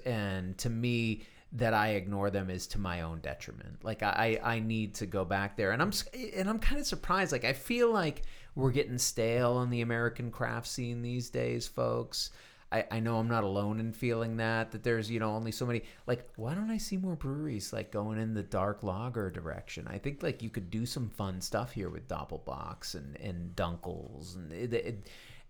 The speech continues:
and really impress some people with things that they thought they already understood, but that they just haven't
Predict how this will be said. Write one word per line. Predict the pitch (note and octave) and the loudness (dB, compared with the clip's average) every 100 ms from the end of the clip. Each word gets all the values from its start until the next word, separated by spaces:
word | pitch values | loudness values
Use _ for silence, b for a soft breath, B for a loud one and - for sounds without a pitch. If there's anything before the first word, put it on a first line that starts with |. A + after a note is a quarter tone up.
| - - | -20 0
and | D3 C#3 | 2 4
really | C3+ C#3 C3 | 4 4 4
impress | B2 C3 C3+ - | 4 6 6 4
some | B2+ | 0
people | B2+ A#2+ A#2 | 0 0 0
with | G#2+ G2+ | 0 0
things | - A2+ A2 | 0 0 0
that | G#2+ - | -4 2
they | G#2+ G#2+ G2+ - | 4 4 0 2
thought | A2 A2 - - | 4 4 2 -2
they | G#2 | 2
already | G2+ G#2 G#2 G2+ | 4 4 4 2
understood, | G2+ F#2 - A#2+ A2+ F#2+ E2+ | 0 -2 -4 0 2 0 0
but | F#2 | -4
that | - F2+ | -2 -4
they | F#2 F2+ | -2 -4
just | E2+ - - | -4 -8 -4
haven't | F2 E2+ | -4 -4